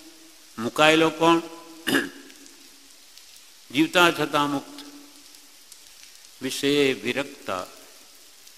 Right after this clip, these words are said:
વિરાગી. એમાં કે વિષયથી વિરાગી કોણ છે? જ્ઞાની પુરુષ. જંગમ મોક્ષ છે,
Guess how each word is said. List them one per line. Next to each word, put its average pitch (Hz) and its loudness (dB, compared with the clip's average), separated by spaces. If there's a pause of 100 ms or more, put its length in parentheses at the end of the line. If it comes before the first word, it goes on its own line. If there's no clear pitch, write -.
(140)
વિરાગી. 147 6
એમાં 131 -4
કે 139 -4
વિષયથી 147 -4
વિરાગી 160 2
કોણ 160 0
છે? 143 -2 (360)
જ્ઞાની 107 -4
પુરુષ. 107 -12 (1800)
જંગમ 139 0
મોક્ષ 135 -6
છે, - -18